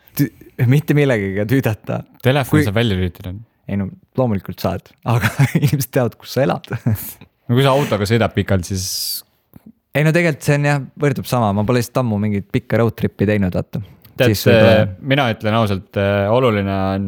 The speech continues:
Speaker 2: äh, oluline on teekond. Ja see on nii, nii klišee, aga suures plaanis tegelikult minu
Speaker 1: Ei,
Speaker 2: arust
Speaker 1: loog-
Speaker 2: on, pekki, kui sul on, äh, kas hea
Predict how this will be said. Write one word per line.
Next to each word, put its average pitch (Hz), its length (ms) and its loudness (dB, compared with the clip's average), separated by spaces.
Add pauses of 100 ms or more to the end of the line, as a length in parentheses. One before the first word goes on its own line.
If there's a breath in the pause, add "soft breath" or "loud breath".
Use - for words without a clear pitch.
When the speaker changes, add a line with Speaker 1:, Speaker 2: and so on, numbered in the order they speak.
Speaker 2:
äh, 95 540 -4 (100)
oluline 120 460 0
on 85 140 -8
teekond. 92 640 -2 (400)
Ja 147 160 0
see 190 120 2
on 196 80 -2
nii, 196 120 -2 (140)
nii 160 260 0
klišee, 123 400 2
aga 104 120 -2
suures 131 240 2
plaanis 98 220 -4
tegelikult 107 220 0
minu 127 120 4
Speaker 1:
Ei, 110 40 4
Speaker 2:
arust 107 120 2
Speaker 1:
loog- 107 40 2
Speaker 2:
on, 101 200 0 (1000 loud breath)
pekki, 165 280 -2
kui 123 120 0
sul 117 120 4
on, 113 200 4
äh, 110 520 4 (880)
kas 113 220 -2
hea 151 120 4